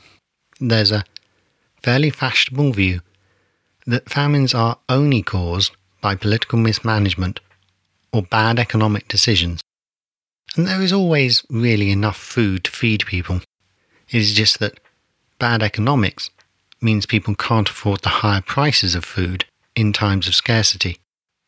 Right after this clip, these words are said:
What you need to remember about this idea, which I'm not challenging, but I want to remind you, is that it is mostly applicable to post-industrial societies,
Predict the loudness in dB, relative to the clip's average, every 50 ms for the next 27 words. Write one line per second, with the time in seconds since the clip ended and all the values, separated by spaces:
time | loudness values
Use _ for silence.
0 | _ _ _ 0 0 0 0 -2 -2 0 0 2 2 2 0 -2 -2 -2 -2 0
1 | 0 0 0 0 2 2 2 2 2 2 0 -2 -4 -4 -6 -8 -10 -8 -6 -4
2 | -4 -4 -4 -4 -4 -4 -2 -4 -4 -6 _ _ _ _ _ _ _ _ _ _
3 | _ -4 -2 0 0 0 0 0 0 -2 -4 -6 _ _ _ _ _ _ -4 -2
4 | -2 0 0 0 0 0 0 -2 -4 -4 -6 _ _ _ _ _ _ _ -4 -2
5 | 0 0 0 0 -2 _ -4 -2 -2 0 0 -2 0 0 0 2 2 2 0 2
6 | 2 0 0 0 0 -2 -2 -2 -2 -2 -2 0 0 0 0 0 -2 -2 -2 0
7 | 0 0 0 0 0 0 0 0 -2 -2 -2 -2 -2 -2 -4 -6 -6 -8 -8 -10
8 | _ _ _ _ _ _ _ -20 -20 _ _ -8 -4 0 2 2 2 2 4 4
9 | 4 4 4 2 0 0 0 0 0 0 0 0 0 0 0 0 0 -2 -2 -4
10 | -4 -4 -6 -6 -4 -4 -4 -4